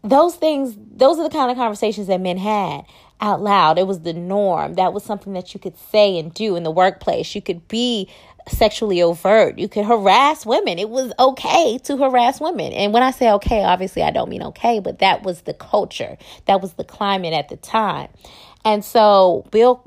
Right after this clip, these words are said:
um, Cosby actually went on to Larry King. I know some of you may know Larry King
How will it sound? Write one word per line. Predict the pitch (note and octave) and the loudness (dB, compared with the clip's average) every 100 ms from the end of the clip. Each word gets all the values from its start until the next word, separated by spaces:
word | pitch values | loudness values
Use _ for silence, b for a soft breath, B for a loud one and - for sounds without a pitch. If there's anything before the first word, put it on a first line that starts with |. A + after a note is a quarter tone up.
| _ | _
um, | - F3+ D#3+ D#3 D3 | 0 2 2 -2 -8
Cosby | - - B3 D4+ A#3 F#3+ | -8 0 2 2 -2 -2
actually | - G3 - F#3 | 0 0 -2 -8
went | F3 E3 F3+ | -8 -8 -8
on | E3 | -10
to | - D#3+ | -10 -12
Larry | D#3+ D#3 E3+ | -8 -8 -8
King. | - D4+ B3 A#3 | -8 -8 -6 -6
I | F3+ | -6
know | D#3+ | -6
some | D#3+ E3 | -8 -10
of | F3 | -8
you | F3 | -8
may | F3 E3 | -6 -6
know | E3 F#3+ A#3 | -4 2 2
Larry | A#3 F#3+ E3+ | 4 2 2
King | E3 F3 D3+ F#3 | -2 -8 -8 -10